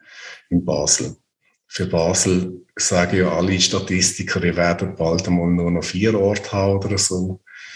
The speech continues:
Ich glaube, wir werden es kurzfristig mit zwölf Orten weiterschaffen und wir werden langfristig, werden wir wieder mehr Orte haben.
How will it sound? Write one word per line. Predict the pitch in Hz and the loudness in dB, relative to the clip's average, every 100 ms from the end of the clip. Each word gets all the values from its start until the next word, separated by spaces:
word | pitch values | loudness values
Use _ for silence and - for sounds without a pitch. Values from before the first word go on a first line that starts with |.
| - - - - _ - | -18 -20 -20 -20 _ -4
Ich | - | -2
glaube, | 90 92 92 | 2 2 2
wir | 95 87 | 2 2
werden | 85 85 90 | 2 0 -2
es | 87 - - _ _ _ _ _ _ - | 0 0 -2 _ _ _ _ _ _ -14
kurzfristig | - 107 127 - - 87 - - 85 - - - - _ _ | -2 2 2 0 0 0 0 -2 -6 -6 -6 -8 -20 _ _
mit | 90 85 80 | -2 -2 -2
zwölf | - - 92 104 110 - - - - | -2 0 2 2 0 -6 -10 -14 -2
Orten | 101 101 101 - 107 | 2 2 0 -2 0
weiterschaffen | 104 - 117 117 117 117 - 117 113 - _ - - - - | 0 0 0 2 0 -2 -4 -4 -4 -8 _ -20 -20 -20 -4
und | 95 | 0
wir | 90 | 2
werden | 87 82 87 85 | 2 2 0 2
langfristig, | 85 117 123 117 92 - - 92 - - | 2 2 2 0 0 0 -2 -8 -10 -2
werden | 87 85 92 87 | 0 0 2 0
wir | 85 - | 0 -4
wieder | 90 85 85 | -2 0 0
mehr | 87 87 95 | 2 2 2
Orte | 92 90 90 - - | 2 0 -2 -8 -10
haben. | - | -12